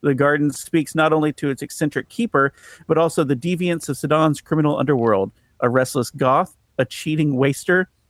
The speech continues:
a sullen concubine, a perverted drug baron, and a murderous psychopath. Haunted by shadowed things with coal black eyes, they'll soon be tur-, lured to a place where nightmares become flesh, secrets rise from the dark,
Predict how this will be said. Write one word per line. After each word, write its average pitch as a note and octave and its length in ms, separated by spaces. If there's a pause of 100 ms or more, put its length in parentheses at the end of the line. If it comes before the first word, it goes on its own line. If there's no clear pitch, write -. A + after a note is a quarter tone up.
(160)
a C3 120
sullen D3+ 480
concubine, C3 800 (300)
a B2+ 100
perverted E3+ 480
drug F3 300
baron, A#2+ 420 (220)
and D3+ 160
a - 20
murderous A#2 440
psychopath. A2+ 680 (500)
Haunted B2+ 320
by B2 140
shadowed C3+ 500
things C#3 320
with A#2+ 140
coal C#3+ 260
black C3 300
eyes, C3+ 520
they'll A2+ 120
soon D3 280
be C#3 140
tur-, - 200 (300)
lured D3 420
to D3+ 140
a C#3 40
place D3 380
where B2 100
nightmares B2+ 460
become A2 260
flesh, D#3+ 420 (300)
secrets - 460
rise B2+ 240
from A#2 100
the A2 60
dark, C3+ 360